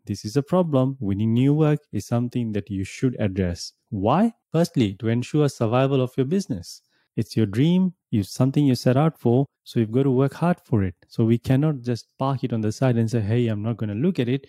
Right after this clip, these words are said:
because definitely work is just not going to rock up on your table. Look after the needs of your employees. There's people who are working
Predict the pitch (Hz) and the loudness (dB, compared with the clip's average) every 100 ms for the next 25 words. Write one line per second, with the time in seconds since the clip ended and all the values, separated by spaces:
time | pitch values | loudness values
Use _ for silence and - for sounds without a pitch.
0 | _ - - 107 104 113 139 - - 165 | _ -2 0 0 0 0 0 -2 -4 0
1 | 165 - 104 92 _ _ - 120 120 120 | 2 0 -8 -10 _ _ 0 2 2 0
2 | 101 131 120 - 110 113 110 110 101 107 | -2 -4 -2 -2 0 2 2 2 2 0
3 | 110 101 _ - 98 101 110 107 92 87 | 0 -4 _ -6 -2 0 2 0 0 -6
4 | - _ _ _ 131 175 180 170 - 151 | -10 _ _ _ -2 0 0 0 2 2
5 | 143 147 151 139 - 127 123 - 175 147 | 4 2 2 0 0 0 0 0 2 2
6 | 92 92 - 113 98 - 127 127 127 117 | 0 -6 -8 -6 -6 -8 -6 -2 2 2
7 | 107 98 107 110 131 123 | 2 2 -2 0 0 -2